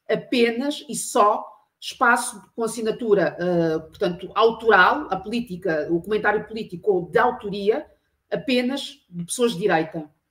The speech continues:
Depois, nos canais por cabo, que têm menor audiência,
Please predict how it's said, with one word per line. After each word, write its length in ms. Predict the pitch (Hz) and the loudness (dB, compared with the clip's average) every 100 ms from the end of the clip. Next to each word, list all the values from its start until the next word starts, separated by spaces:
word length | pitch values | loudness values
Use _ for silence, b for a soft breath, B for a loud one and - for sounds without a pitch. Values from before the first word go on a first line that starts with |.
| _ _ | _ _
Depois, 720 | 170 180 269 262 277 330 - - _ | -10 -8 4 6 8 4 -4 -16 _
nos 160 | 202 214 | -12 -6
canais 360 | 262 233 220 - | -2 0 0 -2
por 180 | 202 | -12
cabo, 380 | - 208 220 254 | 2 4 4 0
que 100 | - | -4
têm 240 | - 190 196 | -2 0 -2
menor 380 | 196 208 202 | 0 4 4
audiência, 680 | 180 175 185 196 208 - 302 | 4 0 -2 -2 -2 -4 -6